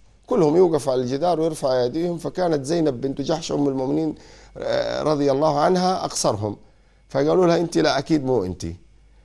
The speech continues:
فعلًا زينب بنت جحش هي أول اللاحقات بمحمد صلى الله عليه وسلم. ليش؟ كانت تسمى أم المساكين، كان لها دور إنساني،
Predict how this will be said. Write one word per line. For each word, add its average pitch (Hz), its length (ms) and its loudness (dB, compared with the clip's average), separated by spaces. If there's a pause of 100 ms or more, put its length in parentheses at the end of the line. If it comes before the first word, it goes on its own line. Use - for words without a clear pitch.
(760)
فعلًا 185 640 2
زينب 139 440 2
بنت 139 200 -4
جحش 160 460 -2
هي 143 120 2
أول 131 280 0
اللاحقات 123 800 -4 (300)
بمحمد 117 400 0
صلى 110 180 -2
الله 104 120 -4
عليه 101 120 2
وسلم. 85 180 -8 (560)
ليش؟ 139 480 2
كانت 123 400 -4
تسمى 135 360 0
أم 123 300 0
المساكين، 107 640 0
كان 143 320 -2
لها 123 320 -2
دور 104 440 -2
إنساني، 113 720 -2